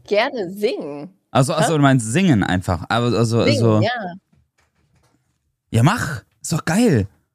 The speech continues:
Speaker 2: Und dann
Speaker 1: Ja,
Speaker 2: verkaufst du
Speaker 1: voll,
Speaker 2: das
Speaker 1: ne?
Speaker 2: als Dadaismus. Da sind wir wieder bei Angine de Portry. Oder wie die
Speaker 1: Ja, das
Speaker 2: heißen.
Speaker 1: muss nicht mal schön sein, das meinst du.
Speaker 2: <laughs>
Speaker 1: Ich kling scheiße, nur mit dem richtigen Label.
Speaker 2: Ähm,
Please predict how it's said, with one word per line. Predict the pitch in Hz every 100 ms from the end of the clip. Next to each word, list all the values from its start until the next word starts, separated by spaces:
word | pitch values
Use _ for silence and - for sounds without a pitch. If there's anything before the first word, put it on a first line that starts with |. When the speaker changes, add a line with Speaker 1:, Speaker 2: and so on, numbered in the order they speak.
| _ _ _ -
Speaker 2:
Und | 139
dann | 185
Speaker 1:
Ja, | 196
Speaker 2:
verkaufst | 196 202 -
du | 220
Speaker 1:
voll, |
Speaker 2:
das | 196
Speaker 1:
ne? | -
Speaker 2:
als | 190 -
Dadaismus. | 190 180 139 185 160 120
Da | 120
sind | 139
wir | 165 120
wieder | 110 101
bei | 92 104
Angine | 117 117 143
de | 131
Portry. | 120 113 131 117 - _ _ _
Oder | - 104
wie |
die | 101
Speaker 1:
Ja, |
das | 226
Speaker 2:
heißen. | 240
Speaker 1:
muss | 254
nicht | 285
mal | 254
schön | 233 269 240 233
sein, | - - - 165
das | 233
meinst | - 240 -
du. | - 175
Speaker 2:
<laughs> | 220 - - 160 _ _ 208 160 139 - - - - - -
Speaker 1:
Ich | -
kling | 311 247
scheiße, | - 208 220 -
nur | 214 220
mit |
dem | 220 202
richtigen | 220 226 185
Label. | 165 156 165 180 233 - _ _ _ _ -
Speaker 2:
Ähm, | 131 135 135 131